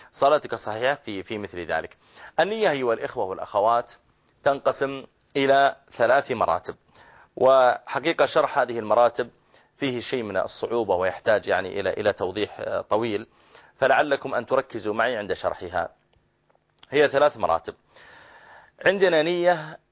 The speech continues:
أعلى مرتبة لصلاة فريضة، مثل إنسان سينوي أن يصلي الظهر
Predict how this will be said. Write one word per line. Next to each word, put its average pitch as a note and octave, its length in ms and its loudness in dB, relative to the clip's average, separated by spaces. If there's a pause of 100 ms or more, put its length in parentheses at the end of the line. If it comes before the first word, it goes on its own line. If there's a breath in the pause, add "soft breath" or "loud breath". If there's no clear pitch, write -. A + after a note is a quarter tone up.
(200)
أعلى B2+ 300 0
مرتبة A2 480 0 (540)
لصلاة C3+ 400 2
فريضة، F2 560 -6 (840)
مثل A#2+ 240 -2
إنسان G#2+ 380 0
سينوي A2 600 -2
أن G2+ 80 -6
يصلي G#2 360 -4
الظهر F2+ 340 -10